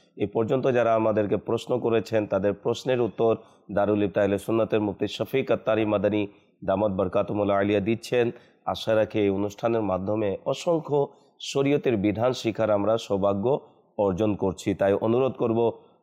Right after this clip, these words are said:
দেরি না করে আজই, এখনই আপনারা আমাদেরকে কল করে প্রশ্ন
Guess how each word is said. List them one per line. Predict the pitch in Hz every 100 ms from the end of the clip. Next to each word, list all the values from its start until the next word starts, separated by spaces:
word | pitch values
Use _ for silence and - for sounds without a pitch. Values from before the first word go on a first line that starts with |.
| _
দেরি | - 101 110
না | 120 110
করে | 110 104 101 -
আজই, | 95 104 120 120 -
এখনই | 120 156 175 131 - _ _ -
আপনারা | 98 104 104
আমাদেরকে | 101 101 98 107 98
কল | - 117 131
করে | 123 113
প্রশ্ন | - 151 151